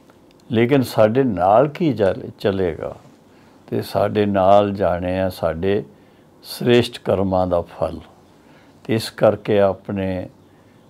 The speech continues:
ਜੀਵਨ 'ਚ ਖਾਸ ਧਿਆਨ ਦੇਣਾ ਪੈਂਦਾ ਈ ਆਪਣੇ ਕਰਮਾਂ ਦੇ ਉੱਪਰ। ਇਹੋ ਜਿਹੇ ਸ੍ਰੇਸ਼ਟ ਕਰਮ ਕਰੀਏ ਕਿ ਸਾਨੂੰ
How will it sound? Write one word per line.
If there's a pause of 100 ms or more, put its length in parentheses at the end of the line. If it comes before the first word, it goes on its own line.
(220)
ਜੀਵਨ
'ਚ (1300)
ਖਾਸ
ਧਿਆਨ
ਦੇਣਾ
ਪੈਂਦਾ
ਈ (760)
ਆਪਣੇ (100)
ਕਰਮਾਂ
ਦੇ
ਉੱਪਰ। (1300)
ਇਹੋ
ਜਿਹੇ
ਸ੍ਰੇਸ਼ਟ
ਕਰਮ
ਕਰੀਏ (1000)
ਕਿ
ਸਾਨੂੰ